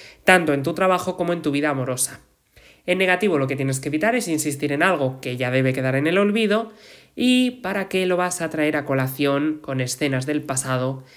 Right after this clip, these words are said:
que en teoría ya están superadas? No tiene sentido, no lo traigas al presente, déjalo allí en el pasado. En cuanto al aspecto de los estudiantes, hoy tienes un día de estrategia maravillosa.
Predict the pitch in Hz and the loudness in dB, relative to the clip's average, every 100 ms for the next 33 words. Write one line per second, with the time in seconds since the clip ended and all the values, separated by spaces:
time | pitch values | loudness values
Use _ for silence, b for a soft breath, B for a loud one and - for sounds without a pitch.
0 | B B 151 147 143 139 139 135 127 127 | B B 0 2 2 0 2 0 0 -2
1 | 120 - 123 123 - 135 131 131 127 120 | -4 -6 -6 -6 -8 -10 -8 -4 -4 -6
2 | 123 - - 131 135 135 139 131 135 147 | -10 -12 -10 -8 -4 -4 -2 -4 -2 -2
3 | 131 - - 139 135 135 143 151 135 131 | -2 -6 -10 -4 -2 0 2 2 2 -2
4 | 131 131 139 135 147 139 131 123 - 143 | -2 -4 -4 -2 -2 -2 -6 -12 -12 -12
5 | 131 139 139 147 135 131 131 135 147 143 | -6 -4 -2 -2 0 -2 -4 -4 0 0
6 | 135 135 - B B B B B B B | -2 -8 -20 B B B B B B B
7 | 185 185 190 185 165 175 175 160 165 160 | 0 2 2 2 2 4 4 2 0 0
8 | 160 - 175 160 - 185 180 165 151 147 | 0 -2 -4 -4 -2 0 2 2 0 2
9 | 156 156 156 151 156 160 190 196 220 220 | 4 4 2 -2 -2 0 0 0 -2 -2
10 | - 190 196 175 170 170 196 208 208 - | -4 0 0 -2 -6 -4 0 2 2 -4
11 | 147 147 147 - 151 135 165 - 185 185 | -2 0 0 -4 -4 -2 -4 -4 -2 -2
12 | - 143 143 151 147 143 139 139 139 135 | -4 -8 -2 0 2 0 0 0 0 -2
13 | 127 127 | -8 -10